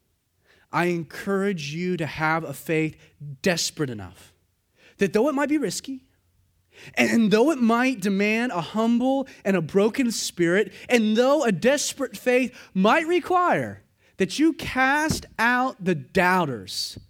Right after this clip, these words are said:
from your life, as Jesus cast out those doubting his ability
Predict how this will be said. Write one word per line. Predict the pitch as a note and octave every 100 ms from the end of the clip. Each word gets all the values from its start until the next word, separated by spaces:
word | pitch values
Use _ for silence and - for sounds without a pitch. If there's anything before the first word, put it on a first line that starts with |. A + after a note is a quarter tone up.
| _ _ -
from | C#3+
your | C#3+ C3+
life, | A#2+ G2+ G2+ - _ -
as | C3+
Jesus | C3 D#3+ D#3 C#3+ -
cast | - D3 D3+ D3 -
out | C#3 C3+
those | C3+ C3+ C3 B2+
doubting | C3 D3+ D3 D3+ C#3+
his | C3+ C#3+
ability | C#3 C3+ C3 B2 B2